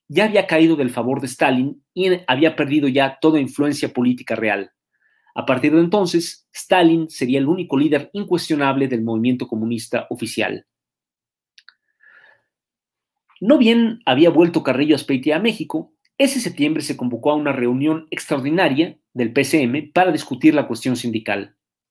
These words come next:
En esa reunión, bajo el seudónimo Martín, participó Edgar Vogt, que había vuelto a México junto con Carrillo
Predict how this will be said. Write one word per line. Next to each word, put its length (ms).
En 100
esa 200
reunión, 640
bajo 260
el 60
seudónimo 580
Martín, 560
participó 800
Edgar 360
Vogt, 320
que 100
había 180
vuelto 300
a 40
México 400
junto 360
con 120
Carrillo 480